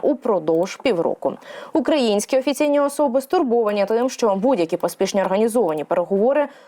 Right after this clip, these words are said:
можуть все ж таки дозволити Росії отримати захоплену нею територію України, а також додадуть російським військам час на відновлення та реорганізацію. Звісно, багато вже лунає від західних видань щодо термінів завершення війни, і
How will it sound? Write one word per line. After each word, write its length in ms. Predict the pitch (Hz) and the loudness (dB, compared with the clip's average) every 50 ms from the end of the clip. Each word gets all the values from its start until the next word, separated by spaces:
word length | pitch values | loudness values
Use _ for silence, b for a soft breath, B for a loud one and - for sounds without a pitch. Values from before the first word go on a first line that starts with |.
| B B | B B
можуть 280 | 254 294 320 311 277 | 0 0 2 0 -2
все 160 | - - 214 214 | -2 -2 -2 -2
ж 80 | - | -2
таки 220 | - 240 - 226 202 | -4 -2 -2 0 0
дозволити 720 | 185 254 254 214 233 233 254 214 170 147 139 - 165 160 | 2 0 0 0 0 2 2 2 2 0 0 0 0 0
Росії 400 | 175 175 175 - 254 262 262 220 | 0 0 0 0 0 2 2 2
отримати 460 | 185 175 - 214 220 208 185 - 180 | 2 0 0 0 0 0 0 0 0
захоплену 500 | 170 185 185 - 233 190 - - 147 160 | -2 -2 -2 -2 -2 -2 -2 -2 -2 -2
нею 200 | 165 170 170 165 | 0 0 0 0
територію 440 | 165 190 180 190 - - 202 185 180 | 0 0 -2 0 0 0 2 2 2
України, 600 | 175 - 202 196 190 - 247 254 269 247 185 165 B B B B B | 0 0 0 -2 0 0 0 0 0 0 -2 -2 B B B B B
а 140 | - 233 247 | -2 -2 -2
також 440 | 247 - 214 208 - - 277 262 247 | -2 0 0 -2 0 0 -2 -2 0
додадуть 480 | 220 240 233 240 240 226 175 165 - | 0 0 0 0 0 2 0 0 0
російським 440 | - 165 165 - 180 151 - 190 175 | -2 -4 -2 -2 -4 -2 0 0 0
військам 400 | 170 180 - - 240 254 262 247 | 0 0 -2 -2 -2 -2 -2 -2
час 360 | 240 - 220 196 190 208 - | -2 -2 0 0 0 0 -2
на 180 | 247 240 240 247 | -2 -2 0 0
відновлення 760 | 233 262 262 233 214 202 196 202 202 220 240 226 202 180 165 B B B B - | 0 0 0 0 0 0 0 0 0 0 0 2 0 0 -2 B B B B -4
та 240 | - 208 196 - - - | 0 0 0 0 0 -2
реорганізацію. 960 | 208 220 214 208 202 202 202 196 190 180 160 160 170 147 - - - - - - B B B B B B B B | -2 0 2 2 2 2 0 -2 -4 -4 -4 -2 -2 -2 -2 -4 -6 -8 -8 -8 B B B B B B B B
Звісно, 360 | - - 277 349 339 339 294 247 | -2 0 0 0 2 0 0 0
багато 480 | 220 247 247 269 269 254 226 - 202 | 0 0 0 0 0 0 0 -2 -6
вже 280 | 185 190 185 190 185 180 175 175 170 - _ _ _ _ _ - _ - - | -6 -2 -2 -2 0 -2 -2 -6 -10 -16 _ _ _ _ _ -20 _ -2 2
лунає 580 | 214 247 247 233 226 214 202 185 180 175 170 170 | 2 2 4 2 2 2 2 0 0 0 0 0
від 160 | 175 190 175 | 2 0 0
західних 580 | 180 170 226 226 226 220 190 185 175 - - | 2 0 0 0 -2 -2 -4 -4 -4 -2 0
видань 460 | 185 185 175 180 226 254 269 254 233 208 | 0 0 2 2 0 0 0 -2 -4 -6
щодо 320 | - - 190 175 160 165 | -6 -4 -4 -2 -2 -4
термінів 560 | - - 220 233 247 247 240 233 214 196 185 | -2 0 2 2 2 2 0 -2 -2 -2 0
завершення 600 | 170 185 180 185 185 180 - - - 196 190 185 | 0 0 0 0 0 0 -2 -4 -4 -2 0 0
війни, 580 | 185 208 214 233 262 302 339 349 302 240 226 226 | 2 2 2 2 2 2 2 2 2 2 0 0
і 80 | 214 | -2